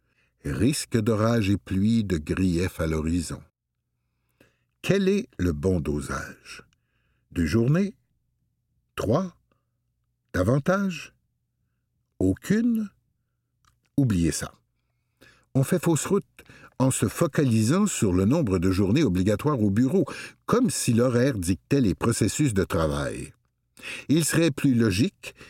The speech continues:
de prendre la question à l'envers et de se demander quelles tâches devraient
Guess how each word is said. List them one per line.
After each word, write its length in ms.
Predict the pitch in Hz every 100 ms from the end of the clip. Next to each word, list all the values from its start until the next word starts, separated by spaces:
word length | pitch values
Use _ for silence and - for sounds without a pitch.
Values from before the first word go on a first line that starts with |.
| - -
de 140 | 123
prendre 500 | 117 - 233 254 104
la 100 | 104
question 540 | - 120 - - 190 262
à 100 | -
l'envers 540 | 131 98 80 73 65 - - -
et 120 | 123 131
de 120 | 143
se 120 | 92
demander 600 | 156 196 170 117 101 135 - _ _
quelles 220 | - 233 240
tâches 560 | 147 135 143 151 - - _
devraient 340 | - 120 113